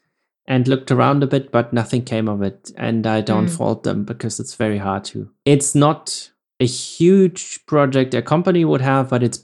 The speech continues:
Speaker 1: big enough that it's not easy to get into, I would say.
Speaker 2: Mm-hmm. I don't know. I need a project for winter.
Speaker 1: <laughs>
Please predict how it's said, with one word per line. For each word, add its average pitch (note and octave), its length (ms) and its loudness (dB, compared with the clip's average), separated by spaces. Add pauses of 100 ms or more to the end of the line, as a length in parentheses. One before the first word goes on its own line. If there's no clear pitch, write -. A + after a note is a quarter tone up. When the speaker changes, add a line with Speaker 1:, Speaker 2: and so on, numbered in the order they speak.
(120)
Speaker 1:
big D3 180 4
enough A#2+ 360 2
that A2 140 0
it's G#2 240 -6
not A2 240 -2 (240)
easy A2 340 0
to G#2+ 140 -6
get G#2+ 220 -6
into, - 400 -8
I A2+ 120 -6
would - 180 -10
say. - 260 -10 (460)
Speaker 2:
Mm-hmm. D#3+ 320 -6 (360)
I D#4 80 -4
don't D#3+ 140 -8
know. D3+ 160 -10 (140)
I A3+ 140 -6
need G#3+ 180 -14 (360)
a F3+ 40 -20 (180)
project E3 380 -18 (420)
for E3+ 180 -14
winter. E3 380 -20 (720)
Speaker 1:
<laughs> F3+ 300 -2